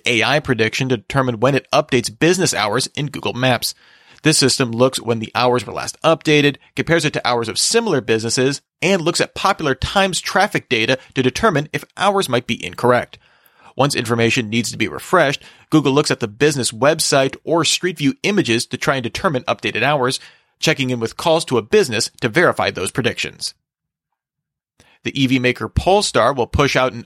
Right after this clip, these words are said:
over-the-air update to the Polestar two, updating its underlying O S to Android eleven.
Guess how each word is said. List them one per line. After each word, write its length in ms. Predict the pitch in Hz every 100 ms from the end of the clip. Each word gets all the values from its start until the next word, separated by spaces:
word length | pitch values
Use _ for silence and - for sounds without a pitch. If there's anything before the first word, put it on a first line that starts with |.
| -
over-the-air 460 | 151 151 131 127 -
update 420 | 135 160 - 110
to 80 | -
the 80 | 117
Polestar 560 | - 147 151 - 123 113
two, 420 | - 220 143 131 - - -
updating 480 | 147 - 135 131 113
its 120 | -
underlying 460 | 139 147 135 123 117 -
O 180 | 110
S 260 | 180 160 156 -
to 120 | -
Android 300 | 104 101 104
eleven. 440 | 117 139 107 67